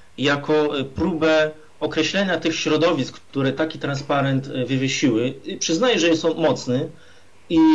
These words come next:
y, nawet z takiego czysto pragmatycznego punktu widzenia może należałoby to inaczej sformułować,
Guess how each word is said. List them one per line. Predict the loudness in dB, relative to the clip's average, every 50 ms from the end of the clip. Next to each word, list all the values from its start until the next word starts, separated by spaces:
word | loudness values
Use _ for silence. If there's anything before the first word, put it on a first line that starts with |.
| 4 4
y, | 4 2 2 2 0 -2 -4
nawet | -2 -2 -2 -2 -2 -6
z | -12 -14 -8
takiego | -8 -8 -6 -4 -6 -6 -4
czysto | -4 -6 -6 -6 -4 -4 -4
pragmatycznego | -2 0 0 0 0 -2 -4 -6 -6 -4 0 0 0 0
punktu | 0 -4 -4 -2 -2
widzenia | 0 2 4 4 4 4
może | 4 2 2 2 2
należałoby | 0 2 0 0 0 0 0 0 0 -2 -2
to | -2 -2 -4 -4 -6 -12 -20 -8 -4
inaczej | -2 2 2 2 2 0 -2
sformułować, | -4 -2 -2 -2 0 2 2 2 0 0 -2 -2 -4 -4 -6